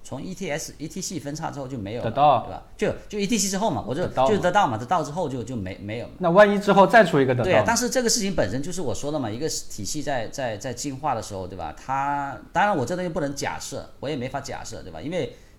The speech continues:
Speaker 1: 你以太坊面临一个是更加丰-，更加这个多样化的生态，它必然这里面的这种，这种非共识的这种群体会，会比比特币要多得多，对吧？比特币是一个，我觉得是一个比较，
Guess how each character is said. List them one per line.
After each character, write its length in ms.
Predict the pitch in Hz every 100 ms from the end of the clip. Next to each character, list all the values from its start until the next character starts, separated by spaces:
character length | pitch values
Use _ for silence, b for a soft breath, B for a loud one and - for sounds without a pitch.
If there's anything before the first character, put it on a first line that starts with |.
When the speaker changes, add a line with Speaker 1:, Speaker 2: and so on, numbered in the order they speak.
| -
Speaker 1:
你 180 | 117 113
以 60 |
太 100 | 143
坊 140 | 165 123
面 160 | 147
临 80 | 104
一 80 | 110
个 100 | 131
是 140 | -
更 180 | 139 131
加 240 | 117 117
丰-， 260 | 113 131 131 - -
更 140 | - 135
加 180 | 120
这 100 | 113
个 100 | 104
多 120 | 104 120
样 140 | 131
化 80 | 123
的 80 | 95
生 180 | -
态， 160 | 123 127
它 80 | 120 -
必 80 | 160
然 160 | 101 104
这 80 |
里 80 | 131
面 160 | 98 110
的 80 | 101
这 100 | 113
种， 220 | 92 - b b b -
这 100 | 139
种 100 | 107
非 200 | 139 135
共 180 | 170
识 180 | 123 92
的 80 | 95
这 140 | 101
种 180 | 98 87 82
群 200 | - 117
体 140 | 95
会， 360 | 107 110 95 - -
会 100 | 113
比 140 | 110
比 120 | 90
特 80 | 98
币 120 | 113
要 120 | 135
多 240 | 113 110 107
得 60 |
多， 160 | 101 104
对 100 | 117
吧？ 80 | 101
比 80 | 107
特 80 | 123
币 160 | 240
是 120 | 190 180
一 60 |
个， 80 | 170
我 100 | 107
觉 120 | 85
得 80 | 107
是 160 | - 147
一 40 |
个 60 | 123
比 160 | 85
较， 340 | 101 117 92